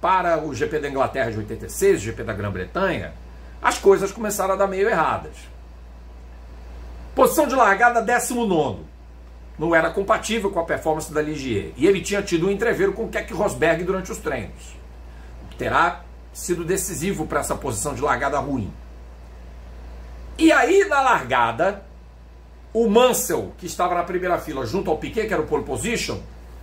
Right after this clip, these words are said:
o carro fica bobo, né? É, não, não sai, praticamente, porque o Mansell fica sem embreagem. O Thierry Boutsen, que estava largando seis posições à frente do Laffite, tenta desviar, e aí pega uma faixa,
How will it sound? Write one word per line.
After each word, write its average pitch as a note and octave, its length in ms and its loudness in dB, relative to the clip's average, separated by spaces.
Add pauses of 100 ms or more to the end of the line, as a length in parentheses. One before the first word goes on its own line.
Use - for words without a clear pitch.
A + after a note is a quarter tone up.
(300)
o D#3 80 -6
carro G#3+ 260 4
fica G#3 160 2
bobo, A2 420 6
né? D3 300 -6
É, A#2+ 440 -8 (500)
não, A#3 260 2
não C4 160 4
sai, - 420 2 (400)
praticamente, C3+ 520 -8
porque - 100 -2
o E3 60 4
Mansell G#3 320 2
fica A3 160 -2
sem A3+ 140 2
embreagem. G3+ 520 4 (800)
O - 80 0
Thierry A#3 260 6
Boutsen, F3+ 540 4 (640)
que C3+ 60 -14
estava F3+ 280 -2
largando D3+ 380 0
seis G3+ 240 -2
posições E3 420 -2
à D#3 100 2
frente C#3 280 -6
do C3 100 -6
Laffite, D3+ 580 -2 (1300)
tenta A3+ 240 6
desviar, G3 540 4
e C3+ 60 -6
aí E3+ 120 2
pega G#3+ 280 -2
uma G#3+ 140 -2
faixa, F#3+ 600 0